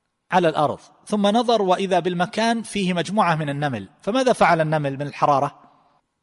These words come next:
عمدوا إلى المركز، أبعد شيء عن هذه الحواف والجوانب لهذا الإطار من أجل اتقاء الحرارة. تجمع النمل كله في الوسط ليبتعد عن مصدر الحرارة.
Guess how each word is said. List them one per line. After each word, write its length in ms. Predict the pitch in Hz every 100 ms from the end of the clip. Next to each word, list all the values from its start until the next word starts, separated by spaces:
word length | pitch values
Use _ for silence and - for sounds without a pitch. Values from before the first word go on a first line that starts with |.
| _ _ _ _ _
عمدوا 400 | 165 175 139 139
إلى 160 | 147 147
المركز، 720 | 135 156 - 110 90 - - _ _ _ _ _ -
أبعد 380 | 214 190 160 156
شيء 240 | - 208
عن 260 | 160 180 196 - _ _ _ _ _ -
هذه 360 | 156 143 156 - _ _ _ -
الحواف 640 | 143 160 156 180 - -
والجوانب 480 | 156 131 135 147 180 - _ _ _ _ _ _ _ _ -
لهذا 260 | 147 147
الإطار 460 | 131 117 127 101 - _ _ _ _ _
من 160 | 143 156
أجل 240 | 170 156
اتقاء 600 | 135 - 143 - 170 175 _ 156
الحرارة. 480 | - 131 123 98 - - _ _ _
تجمع 380 | - 160 185 156
النمل 260 | 170 175 147
كله 300 | - 220 202
في 80 | 160
الوسط 400 | 131 - 95 - _ _ -
ليبتعد 480 | 147 131 190 165 131
عن 120 | 135
مصدر 420 | 151 - 151 143 _ _ _ _ _ _ _ _
الحرارة. 440 | 147 - 110 95